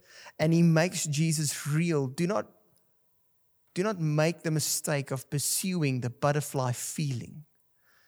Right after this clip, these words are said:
No, pursue the person, because it's in a relationship with the Spirit that there is a massive gift for you and me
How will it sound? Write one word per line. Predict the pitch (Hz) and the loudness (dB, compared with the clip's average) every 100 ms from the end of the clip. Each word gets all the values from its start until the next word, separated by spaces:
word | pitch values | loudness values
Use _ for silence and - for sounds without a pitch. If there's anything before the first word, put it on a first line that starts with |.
| - | -6
No, | 139 143 120 175 - | 0 2 0 -6 -6
pursue | 160 - - 190 185 | -2 0 0 0 -2
the | 170 | -4
person, | - 160 156 - - _ _ _ _ _ - - - | -2 -4 -4 -8 -14 _ _ _ _ _ -20 -14 -4
because | 147 147 | 2 2
it's | 156 - | 2 2
in | 170 | 4
a | |
relationship | 156 156 151 151 190 - 180 - - | 6 8 8 8 6 -2 -4 -4 -6
with | - | -8
the | 202 | -4
Spirit | - - 127 110 - - _ _ _ _ _ _ _ _ | -4 -4 -6 -6 -10 -18 _ _ _ _ _ _ _ _
that | 131 135 | -6 -2
there | 147 156 180 - - | 2 4 4 2 0
is | 160 160 - - _ _ - | 0 2 -2 -8 _ _ -10
a | 139 135 _ _ _ - | -8 -8 _ _ _ -14
massive | 143 147 190 196 - 185 143 - | -6 -4 2 4 4 2 -2 -6
gift | 123 - - | -10 -10 -14
for | - 135 | -6 -4
you | 127 139 | -2 -2
and | 139 117 | -2 -6
me | 151 | -12